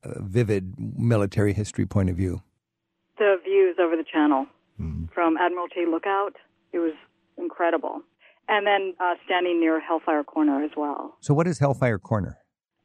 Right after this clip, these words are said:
Speaker 2: Uh, that is actually where, uh, Admiral Ramsey could look out across the channel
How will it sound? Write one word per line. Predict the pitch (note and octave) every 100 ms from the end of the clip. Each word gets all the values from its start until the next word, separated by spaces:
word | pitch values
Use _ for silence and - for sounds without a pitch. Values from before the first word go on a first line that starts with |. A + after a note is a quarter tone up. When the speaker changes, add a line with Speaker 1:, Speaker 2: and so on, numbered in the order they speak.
| -
Speaker 2:
Uh, | - G3 F#3 F3+ -
that | F#3+ A3 B3 - _ -
is | G3 G3 F#3+ F#3 F3+ F3+ - _ _ -
actually | G3+ -
where, | G3 F#3 F3+ F3 E3+ E3+ _ _
uh, | - F3 E3
Admiral | F#3 F#3 E3+
Ramsey | E3 E3 G3+
could | - F3+
look | E3+ F3
out | F3 F3+
across | - F#3+ F3
the | - -
channel | E3 F3